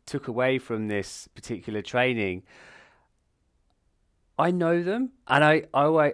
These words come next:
I make the assumption that many people know them, but it's not always true, right? So one of the big things that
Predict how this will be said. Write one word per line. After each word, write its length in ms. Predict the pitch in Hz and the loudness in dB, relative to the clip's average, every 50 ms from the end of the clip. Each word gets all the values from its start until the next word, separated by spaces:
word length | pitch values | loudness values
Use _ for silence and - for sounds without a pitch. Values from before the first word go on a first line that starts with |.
| - 131 | 0 -2
I 200 | 135 143 147 135 | 0 0 0 -2
make 240 | 156 156 151 123 - | -2 -4 -4 -4 -4
the 100 | 143 143 | -6 -6
assumption 500 | 131 - - 131 127 113 - 147 143 139 | -6 -2 -2 -2 -2 -2 -6 -6 -4 -4
that 260 | 127 - - - 123 | -4 -4 -4 -6 -4
many 240 | 120 120 120 120 123 | -2 0 0 -2 -4
people 340 | - 135 127 120 - 135 131 | -4 -4 -6 -6 -4 -6 -4
know 220 | 127 127 123 127 | -2 -2 -2 -2
them, 120 | 147 156 | -2 -4
but 140 | 156 165 156 | -6 -6 -6
it's 120 | 165 - - | -6 -6 -8
not 140 | 208 220 | -10 -8
always 360 | 208 208 208 202 190 180 - - | -8 -8 -8 -8 -8 -8 -10 -12
true, 280 | - - 208 214 175 | -12 -12 -10 -10 -8
right? 300 | 107 92 92 98 107 - _ _ _ | -6 -4 -2 -2 -4 -4 _ _ _
So 160 | - - 151 143 | -8 -6 -4 0
one 160 | 151 185 202 | 2 2 2
of 80 | 214 | 0
the 80 | 185 170 | -2 0
big 260 | 139 170 175 170 170 | 2 2 2 2 2
things 440 | - 170 165 165 160 143 131 123 120 | 2 4 4 4 4 2 0 -2 0
that 220 | 127 127 - - | 0 0 0 -2